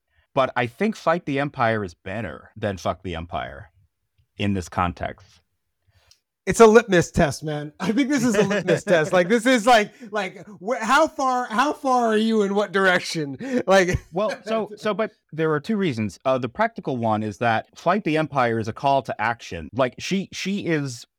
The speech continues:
Speaker 1: she is trying to rally and instruct these people. And I think if she said, "Fuck the Empire,"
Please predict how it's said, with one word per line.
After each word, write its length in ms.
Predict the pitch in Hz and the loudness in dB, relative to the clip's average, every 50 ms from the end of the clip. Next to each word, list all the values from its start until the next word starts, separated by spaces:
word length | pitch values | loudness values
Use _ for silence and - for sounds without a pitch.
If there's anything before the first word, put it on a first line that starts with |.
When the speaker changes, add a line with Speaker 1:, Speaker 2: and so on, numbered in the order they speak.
| _ _ _ _ - | _ _ _ _ -12
Speaker 1:
she 200 | - - 190 196 | -6 -2 -2 -2
is 120 | 170 123 | -2 -2
trying 420 | - - - 165 160 170 180 196 - | -6 -6 -2 0 2 2 2 0 -4
to 180 | - - 156 127 | -6 -8 -6 -6
rally 960 | 104 98 101 107 120 123 131 135 139 135 131 123 117 117 110 110 110 107 - _ | -6 -8 -6 -2 0 2 2 2 0 0 0 -2 -2 -2 -2 -4 -6 -8 -6 _
and 160 | 120 113 107 | -2 -2 0
instruct 800 | 107 107 101 - - - - _ 139 135 127 120 - _ - - | -2 -4 -6 -8 -12 -16 -12 _ -2 -2 -2 -2 -4 _ -20 -20
these 300 | - 110 113 113 110 98 | -8 -4 -4 -2 -2 -4
people. 720 | - _ - 113 110 98 - - 90 71 73 78 80 92 _ _ _ _ _ _ _ _ _ _ _ _ _ _ | -8 _ -8 -8 -8 -8 -8 -8 -10 -8 -8 -12 -14 -18 _ _ _ _ _ _ _ _ _ _ _ _ _ _
And 140 | 127 127 120 | -4 -2 -2
I 60 | 113 | -2
think 240 | - 151 156 143 135 | -2 -4 -4 -2 -2
if 100 | 123 113 | -4 -4
she 160 | - - 127 | -4 -10 -10
said, 320 | 120 - - 143 135 117 | -10 -4 -2 -2 -2 -2
"Fuck 340 | 95 - - 139 143 - _ | -4 -4 -2 -2 -2 -2 _
the 160 | - 113 110 | -6 -4 -2
Empire," 680 | 117 120 120 117 - 101 95 95 92 87 90 87 - | -2 -2 -4 -4 -2 -2 0 0 0 -2 -4 -6 -8